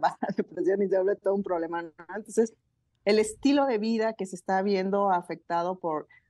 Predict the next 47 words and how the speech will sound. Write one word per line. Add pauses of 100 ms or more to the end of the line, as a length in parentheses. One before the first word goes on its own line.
por
estas
nuevas
dinámicas,
¿no?
De,
de
estar
en
el
celular
hasta
altas
horas
de,
horas
de
la
noche,
en
la,
en
las
redes
sociales, (380)
que
supuestamente
están
socializando,
<laughs>
y
la
socialización
de
verdad
de,
de
uno
a
uno,
de
persona
a
persona,
se
está
perdiendo,